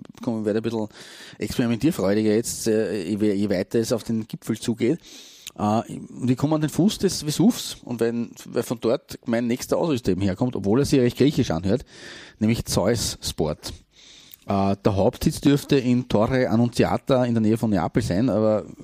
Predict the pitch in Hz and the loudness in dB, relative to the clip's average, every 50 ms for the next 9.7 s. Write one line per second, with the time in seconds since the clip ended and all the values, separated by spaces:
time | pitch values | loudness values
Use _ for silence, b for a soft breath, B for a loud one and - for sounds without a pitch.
0 | - - 69 - 104 104 - 123 110 110 107 110 98 101 - - 123 113 123 120 | -18 -16 -10 -8 -8 -2 0 0 0 2 2 2 0 2 2 0 0 2 2 2
1 | 117 117 104 101 101 95 101 117 - 113 110 - 110 110 110 107 104 110 117 113 | 2 0 0 0 0 0 0 0 -2 -4 -4 -2 -2 0 0 0 0 0 0 0
2 | 107 104 104 78 135 - - 123 107 - - - - 85 82 92 127 - B B | 0 0 0 -2 -2 -4 -4 -6 -6 -8 -12 -8 -4 -2 -2 -2 -2 -4 B B
3 | B B B B B B B B B - 104 110 117 117 113 - 117 - _ - | B B B B B B B B B -2 0 2 2 2 0 -2 -6 -18 _ -20
4 | - - 123 123 147 156 - - 175 165 165 165 160 139 131 117 120 120 127 135 | -18 -10 -2 2 2 2 4 4 4 4 6 4 4 2 2 4 4 4 6 4
5 | 117 - 135 151 165 135 120 107 107 107 107 104 101 104 90 98 120 143 156 160 | 4 4 4 4 4 4 2 2 2 2 2 2 2 2 2 2 2 2 0 0
6 | 143 - - 120 117 - _ _ _ _ _ _ _ - 113 104 117 113 - - | -2 -4 -6 -8 -8 -8 _ _ _ _ _ _ _ -4 -2 0 0 0 2 0
7 | 123 113 120 113 113 113 95 80 87 98 98 101 117 131 - 135 120 101 95 101 | 0 2 4 4 4 2 0 0 -2 0 2 2 2 2 2 2 4 4 2 2
8 | 110 107 - - 120 113 - 113 110 - 110 107 117 131 131 - 127 110 110 110 | 2 0 0 0 -2 -2 -2 -2 -2 0 2 4 4 4 4 2 2 0 2 2
9 | 113 110 - 113 101 - 113 104 - 90 87 101 104 98 | 0 2 0 -2 -2 0 -4 -2 -2 -2 0 0 0 -2